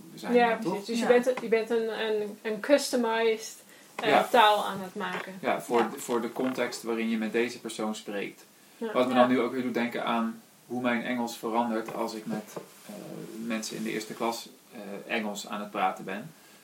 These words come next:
Speaker 1: Ehm, dan, ik praat niet steenkolen-Engels dan, maar ik praat wel heel slordig Engels. Of heel, ehm,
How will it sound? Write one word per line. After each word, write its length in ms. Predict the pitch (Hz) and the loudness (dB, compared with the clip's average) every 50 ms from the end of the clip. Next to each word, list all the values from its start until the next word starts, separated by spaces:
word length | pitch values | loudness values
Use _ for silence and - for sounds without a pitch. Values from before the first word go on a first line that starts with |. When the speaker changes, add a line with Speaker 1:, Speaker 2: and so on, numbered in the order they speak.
| - - - | -20 -16 -10
Speaker 1:
Ehm, 240 | 110 104 98 98 98 104 - - - - | -8 -8 -8 -6 -8 -10 -12 -14 -18 -20
dan, 340 | - - 123 117 113 117 113 | -8 -2 0 0 0 -2 -4
ik 160 | - 113 113 - | -6 -8 -6 -2
praat 180 | 123 120 110 | 0 0 0
niet 160 | 123 123 - | 0 0 -2
steenkolen-Engels 840 | - - 131 135 165 160 - 120 113 110 104 101 101 101 104 104 - | 0 0 2 2 2 4 4 4 4 4 4 2 0 -4 -6 -6 -6
dan, 320 | 104 101 107 139 175 190 - - - - - | -6 -6 -4 -4 -4 -6 -8 -14 -20 -12 -4
maar 160 | - 107 110 | -2 -2 -2
ik 60 | 107 | 0
praat 260 | - 120 113 110 110 110 | 0 2 2 2 2 2
wel 440 | 110 113 120 127 127 - - - - - 110 123 | 2 4 4 4 4 2 -2 -6 -8 -10 -8 -8
heel 340 | 123 127 123 123 113 - - | -6 -6 -6 -6 -6 -8 -8
slordig 640 | - - - - 135 131 127 117 107 104 107 - - - | -8 -8 -6 -2 0 0 2 2 0 -2 -6 -8 -12 -8
Engels. 480 | - 113 98 98 95 98 101 - - - - | -6 -4 -4 -4 -4 -6 -10 -12 -16 -16 -12
Of 220 | - 110 101 - | -10 -10 -10 -10
heel, 520 | - 107 107 110 110 107 107 107 107 - - - - - - - - - - - - | -12 -10 -4 -2 0 2 2 0 -2 -4 -10 -20 -20 -20 -20 -20 -20 -20 -20 -18 -16
ehm, 60 | - | -14